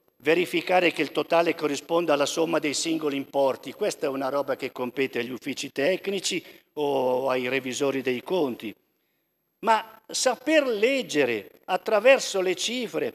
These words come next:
sapere perché ci sono cinquantamila euro che vanno e vengono da due A, perché ventimila in più per le lampade votive. Eh, e tra l'altro, visto l'importo esiguo delle lampade,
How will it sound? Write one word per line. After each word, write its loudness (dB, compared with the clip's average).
sapere 2
perché 0
ci -6
sono 0
cinquantamila 0
euro 2
che 2
vanno 0
e 2
vengono -4
da 2
due 0
A, 2
perché 0
ventimila 0
in -2
più -4
per -2
le 0
lampade 2
votive. -2
Eh, -10
e -8
tra -4
l'altro, 0
visto -2
l'importo 0
esiguo 0
delle 2
lampade, 0